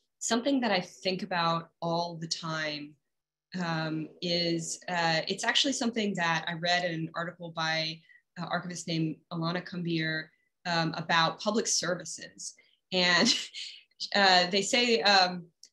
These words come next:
you know, from the point of view of a per-, of a patron at the library, the difference between, um, the library doesn't have what I'm looking for, I can't find what I'm looking for,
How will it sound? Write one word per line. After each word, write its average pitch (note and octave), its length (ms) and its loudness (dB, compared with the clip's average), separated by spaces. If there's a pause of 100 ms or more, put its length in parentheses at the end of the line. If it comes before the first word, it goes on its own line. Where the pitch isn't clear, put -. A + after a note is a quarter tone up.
you G#3 160 0
know, F#3+ 100 6
from G#3 260 -2
the G#3 60 0
point C#4 280 2
of F#4+ 60 -2
view B3 180 2
of F#3+ 80 -2
a E3+ 80 0
per-, F#3 400 -4
of E3 100 -10
a E3+ 60 -10
patron F#3+ 400 0
at F3 80 -8
the E3+ 80 -6
library, D#3 680 -2
the F3 60 -2
difference A3+ 480 -2
between, F3+ 640 -2 (520)
um, E3+ 400 4 (120)
the F3+ 180 4
library A3+ 560 4
doesn't F#3 360 0 (200)
have E3+ 400 4 (100)
what F#3 160 4
I'm G3+ 120 2
looking D#3 320 -4
for, D3+ 480 -6 (640)
I G3 120 6
can't F#3+ 380 2 (200)
find A3+ 440 6
what E3 140 -2
I'm D#3 220 -2
looking D#3+ 280 -4
for, D3+ 540 -8